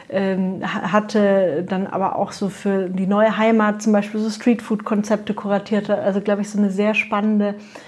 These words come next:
Mischung, äh, im Foodleben hatte.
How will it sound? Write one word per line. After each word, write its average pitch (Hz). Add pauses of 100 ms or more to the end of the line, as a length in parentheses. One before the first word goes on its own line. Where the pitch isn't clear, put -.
(180)
Mischung, 226
äh, 202
im 208
Foodleben 196 (100)
hatte. 202